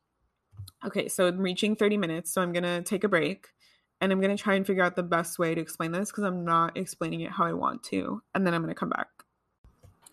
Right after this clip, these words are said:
Okay, I'm back, and I figured out what I was trying to say. <laughs> So basically what I was trying to say was, dang it, I just forgot it. Oh my God, this is the worst.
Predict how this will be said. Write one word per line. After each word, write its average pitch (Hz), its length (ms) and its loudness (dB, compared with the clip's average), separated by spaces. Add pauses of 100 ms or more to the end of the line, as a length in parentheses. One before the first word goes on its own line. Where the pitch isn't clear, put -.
(920)
Okay, 247 320 8 (100)
I'm 214 100 8
back, 135 380 6 (160)
and 180 480 6 (160)
I - 60 -2
figured 220 320 2
out 175 360 6
what 185 120 2
I 180 80 0
was 185 120 -6
trying 170 220 -2
to 185 80 -8
say. - 260 -10 (160)
<laughs> - 600 6 (480)
So 269 140 4
basically 294 420 4
what 247 400 8
I 214 160 8
was 220 240 4
trying 226 340 4
to 269 120 -2
say 196 560 2 (500)
was, 190 720 8 (1400)
dang 226 180 -2
it, 196 80 -4
I 180 80 -4
just 185 200 -10
forgot 175 280 -6
it. 165 140 -8
Oh 185 80 -8
my 170 140 -6
God, 165 240 -4
this 170 180 -6
is 170 120 -8
the 170 100 -2
worst. - 720 -6